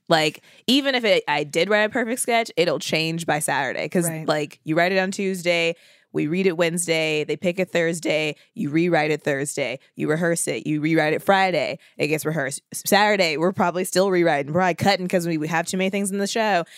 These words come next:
Speaker 1: And then Saturday night, it could be either the sketch that you thought it was gonna be or a Frankenstein version of that. So it's like, you know
Speaker 2: Mm.
Speaker 1: what?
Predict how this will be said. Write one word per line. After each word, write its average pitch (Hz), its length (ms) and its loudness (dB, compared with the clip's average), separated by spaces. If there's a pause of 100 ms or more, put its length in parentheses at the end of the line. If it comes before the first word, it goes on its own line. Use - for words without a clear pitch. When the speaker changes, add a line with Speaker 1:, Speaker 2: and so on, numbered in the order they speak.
(120)
Speaker 1:
And 165 100 -4
then 175 80 0
Saturday 196 260 2
night, 240 340 0 (300)
it 220 120 4
could 254 140 -2
be 226 400 0
either 339 360 2
the - 100 -2
sketch 294 280 0
that 269 100 -4
you 254 120 2
thought 226 280 2
it - 20 2
was 262 100 0
gonna 277 180 0
be 285 180 0 (120)
or 220 200 4
a 214 60 2
Frankenstein 196 560 -2
version 160 300 -2
of 131 140 -6
that. 117 280 -4
So 175 120 0
it's 156 160 -2
like, 156 220 0
you 208 500 -4
know 247 100 0
Speaker 2:
Mm. - 20 -2
Speaker 1:
what? 262 240 0